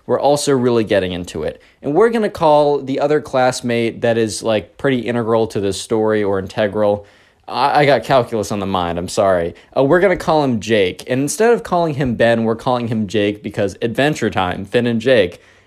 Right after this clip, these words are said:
Anyways, right, so Finn, he's playing a lot of Fortnite. And one of these days, he's playing Fortnite, he's on with the boys, he's on with Jake, and his mom comes up the stairs, and, and she's like, "All right, Finn, like,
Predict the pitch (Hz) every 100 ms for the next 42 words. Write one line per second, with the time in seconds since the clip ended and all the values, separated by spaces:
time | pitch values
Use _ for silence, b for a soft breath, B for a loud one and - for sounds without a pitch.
0 | b - 170 160 131 107 113 110 - 127
1 | - 190 180 180 175 b - 135 - 160
2 | 151 139 127 110 - 104 80 87 - 120
3 | 139 220 254 208 117 123 113 110 131 120
4 | 151 139 120 123 120 117 117 117 101 104
5 | 123 120 113 98 104 110 110 110 113 104
6 | 110 107 90 107 104 104 101 B B B
7 | _ 127 127 135 151 214 208 190 156 143
8 | 120 - 139 131 127 117 110 104 107 104
9 | 107 113 107 104 120 170 190 180 - 170
10 | 165 160 123 104 104